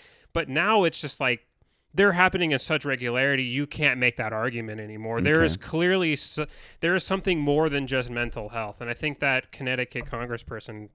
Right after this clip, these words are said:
Speaker 1: touched
Speaker 2: Yeah.
Speaker 1: on it. He's like, "We don't," he's like,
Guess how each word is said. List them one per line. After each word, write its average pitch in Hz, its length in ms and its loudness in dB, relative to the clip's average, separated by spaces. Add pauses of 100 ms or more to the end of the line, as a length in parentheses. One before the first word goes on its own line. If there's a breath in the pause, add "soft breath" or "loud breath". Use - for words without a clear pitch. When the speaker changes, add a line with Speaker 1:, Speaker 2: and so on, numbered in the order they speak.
Speaker 1:
touched 95 280 0
Speaker 2:
Yeah. 127 80 2
Speaker 1:
on 113 100 -2
it. 110 100 -6 (240 loud breath)
He's 143 140 -8
like, 139 220 -2 (240 soft breath)
"We 165 200 -4
don't," 175 380 2 (800)
he's 143 260 -6
like, 139 160 -2